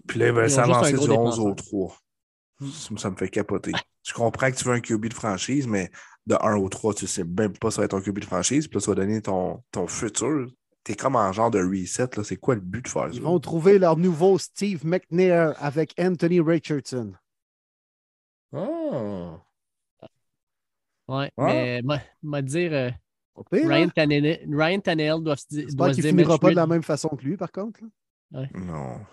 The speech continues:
Speaker 1: non, pas.
Speaker 2: Ouais, mais Ryan Tannehill doit, il doit, doit quand même checker son compte de banque pour voir si les chèques, ils rentrent à chaque mois, hein. <laughs> À voir
Speaker 3: Ouais.
Speaker 2: qu'est-ce qui se passe présentement,
Speaker 1: Mais
Speaker 2: là.
Speaker 1: c'est le deuxième Q B le plus payé, hein, de mémoire,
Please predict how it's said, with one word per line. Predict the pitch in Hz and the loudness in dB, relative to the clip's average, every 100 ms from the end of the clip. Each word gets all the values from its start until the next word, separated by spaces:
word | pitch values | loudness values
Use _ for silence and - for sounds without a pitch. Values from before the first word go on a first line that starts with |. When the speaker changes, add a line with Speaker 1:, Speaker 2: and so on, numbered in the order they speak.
| _ _ | _ _
Speaker 1:
non, | 73 76 69 | -10 -8 -10
pas. | - - - _ _ _ _ _ | -12 -18 -20 _ _ _ _ _
Speaker 2:
Ouais, | 123 117 | -8 -6
mais | 120 123 | -4 -2
Ryan | 131 156 | 2 2
Tannehill | 160 147 139 160 156 | 2 2 2 2 0
doit, | 139 139 135 | 2 2 2
il | 131 | -2
doit, | 139 196 - - | 0 -2 -2 -12
doit | 143 180 | -4 -4
quand | 220 160 | -2 -2
même | 185 | -2
checker | - 139 | -4 -4
son | 185 139 | -2 -2
compte | 151 135 | 0 0
de | 131 | 0
banque | 147 175 | 0 -2
pour | 127 | -4
voir | 127 156 | -2 -2
si | - | -2
les | 127 | -4
chèques, | - 165 | -4 -6
ils | 135 | -4
rentrent | 135 151 | -4 -2
à | 123 | -4
chaque | - 120 | -2 -4
mois, | 135 143 135 | 0 0 -2
hein. | 160 - - - _ _ 165 | -6 -12 -20 -20 _ _ -4
<laughs> | - _ - | -4 _ -14
À | - 147 | -8 -4
voir | 156 170 | -4 -4
Speaker 3:
Ouais. | 160 | -4
Speaker 2:
qu'est-ce | 156 - | -4 -6
qui | |
se | - | -8
passe | 165 180 | -6 -4
présentement, | 151 139 131 120 143 | -2 2 0 0 0
Speaker 1:
Mais | 170 | 2
Speaker 2:
là. | |
Speaker 1:
c'est | 170 | 2
le | 127 | 0
deuxième | 113 131 123 135 143 139 | 4 4 4 4 4 2
Q | 127 | -2
B | 120 | 0
le | 143 | 0
plus | 135 123 | 0 -6
payé, | - 101 123 165 | 0 0 2 2
hein, | 120 | 0
de | 139 | -2
mémoire, | 139 135 160 | -2 -2 -2